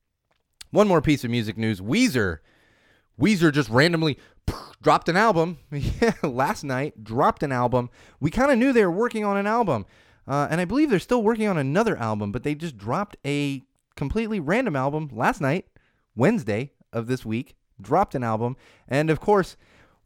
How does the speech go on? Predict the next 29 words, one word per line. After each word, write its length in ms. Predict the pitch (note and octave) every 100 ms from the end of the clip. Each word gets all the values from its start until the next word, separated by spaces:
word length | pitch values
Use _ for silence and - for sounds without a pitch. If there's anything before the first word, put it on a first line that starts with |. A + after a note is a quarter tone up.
| -
w-, 120 | -
you 220 | - D#3
know 180 | F3+ G3
it's, 180 | F3 - -
it's 160 | D3
a 60 | D#3
color. 480 | F3+ F3 D3+ D3 - _
It's 180 | - D#3
the 120 | D#3 F#3
teal 460 | - F#3+ G3 G3
album. 480 | D3+ C#3+ C3+ C#3+ D#3+ - _ _ _ _ _ _ _ _ _ _ _ _ _ _
The 120 | B2
cover 300 | D3 E3 D#3+
is, 160 | D#3 B2+
the, 220 | C#3 C#3
the 380 | G2+ A#2 A2+ C3
cover 320 | D#3+ E3 C#3
art 180 | B2 B2+
is 100 | A#2
a 60 | A2
little 180 | A2+ G#2
ridiculous 460 | G2+ F#2 F2 F2
'cause 400 | - F2+ F2+ -
they're 420 | - G2+ F#2+ F2 E2+
really 380 | F#2+ F#2+ F#2 F#2
leaning 340 | A#2+ F3+ F3+
into 300 | F3+ F#3+ C#3
this, 340 | A2 G2 - -
but 500 | G2+ - D3+ A2